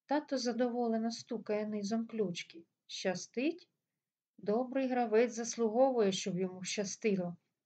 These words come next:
Відповідає Кевін. Цього він навчився ще дитиною. Батько ніколи не піддавався йому, навіть коли вони грали в настільний теніс у гаражі.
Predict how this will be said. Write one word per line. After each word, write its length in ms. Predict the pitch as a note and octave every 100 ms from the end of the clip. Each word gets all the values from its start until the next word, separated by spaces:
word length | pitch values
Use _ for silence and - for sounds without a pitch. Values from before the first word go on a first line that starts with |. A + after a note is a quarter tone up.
| -
Відповідає 760 | A3 G#3+ A#3 A3 A3 A3 G3 G#3+
Кевін. 460 | G#3+ G#3 F3+ F3 F3 _ _ _ _
Цього 420 | - B3 A3+ C#4
він 200 | C4+ B3+
навчився 580 | A#3+ A#3 - C4+ C4 A#3+
ще 220 | A3+ -
дитиною. 720 | A3 A3+ - C#4 G#3 F3+ E3+ E3+ _ _ _
Батько 420 | F#3+ A3 A#3 -
ніколи 480 | A3 G#3+ G#3 C#4 B3
не 120 | G3
піддавався 760 | F#3 F#3 E3+ F#3+ F#3+ F3+ - F#3+
йому, 320 | F3+ F3+ F3 - _ _
навіть 320 | B3 B3+ A#3+
коли 260 | - B3 A#3
вони 300 | A#3 A#3+ A#3
грали 320 | A#3+ A#3 A3+
в 40 | A3
настільний 560 | A3+ - - A3+ A3+
теніс 480 | A3 C4 G3+ E3+ -
у 40 |
гаражі. 600 | F#3 F#3+ F#3 F#3 F#3 F3